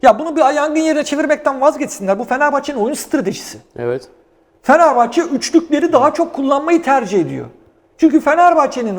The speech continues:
Speaker 1: oyun yapısı içerisindeki hem pivotları hem de forvetleri, e, potaya yakın oynamaya o kadar da müsait değil. Tamam, işte,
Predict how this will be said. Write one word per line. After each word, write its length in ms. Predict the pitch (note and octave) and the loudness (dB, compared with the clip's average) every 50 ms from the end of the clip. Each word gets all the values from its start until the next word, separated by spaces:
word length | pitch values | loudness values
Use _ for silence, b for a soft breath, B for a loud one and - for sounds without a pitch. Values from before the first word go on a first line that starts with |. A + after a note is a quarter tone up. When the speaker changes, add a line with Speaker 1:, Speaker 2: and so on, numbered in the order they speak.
| - - | 0 0
Speaker 1:
oyun 220 | A#3 B3+ E4 F#4 | 2 4 4 2
yapısı 400 | F4 D#4+ C#4 C4 A#3+ A3 - C4 | 2 2 0 0 -2 -6 -6 -6
içerisindeki 760 | A#3+ - - B3+ A3+ - - - - E3+ D3 D3+ D3 - - D#3+ | -8 -2 0 2 2 2 0 -6 -12 -8 -8 -8 -4 -4 -2 -2
hem 160 | A3 E4 E4 | -2 0 4
pivotları 600 | E4 E4 F4 E4 C#4+ - - B3 F#3+ E3 G3+ C4 - - - b b b b b b b b b b | 4 4 6 4 2 2 0 -2 -2 -2 -2 -6 -8 -12 -20 b b b b b b b b b b
hem 180 | C#4 F4 F4+ | 2 2 4
de 80 | F4+ E4 | 2 0
forvetleri, 760 | - D4+ E4 F4+ F4 E4 C#4+ A3+ - A3 G3+ F3+ F#3 B3 D#4 - - - _ _ _ _ _ _ _ _ _ _ _ _ _ | 4 2 2 2 4 0 -2 -4 0 0 0 0 0 -2 -4 -8 -16 -20 _ _ _ _ _ _ _ _ _ _ _ _ _
e, 260 | A#3+ A3 A3+ A3 G#3 G#3 G3+ G#3 | 4 4 4 4 2 0 -2 -2
potaya 340 | - A3+ C4 - E4 E4 E4 | 2 2 2 4 4 4 4
yakın 300 | D4+ C4 C#4 C#4 F4+ F#4 | 4 4 2 0 0 -2
oynamaya 800 | F#4 D#4+ C#4+ C#4 B3+ B3 A#3 A3+ A3 A3 C#4 E4 F4 E4 - D4 C#4 D4 D4 - - | 0 0 0 0 0 -2 -2 -2 -2 2 2 2 2 2 -2 -8 -10 -12 -12 -2 -2
o 100 | D#4+ D#4 | 0 2
kadar 300 | D#4 D4 D4+ C#4+ C4+ D4 | 2 2 2 2 0 0
da 60 | D4+ | -4
müsait 520 | D4 C#4 - - C4+ C#4+ E4+ E4 - - | -6 -8 -2 -2 0 0 0 -4 -2 0
değil. 200 | F#4+ E4+ C4 - - | 2 2 2 2 -2
Tamam, 300 | C#4+ C#4+ B3+ G#3+ G#3 A#3 | -2 0 0 -2 -2 -4
işte, 320 | A#3 - - A#3+ A3 A3 | -12 -4 -2 0 0 0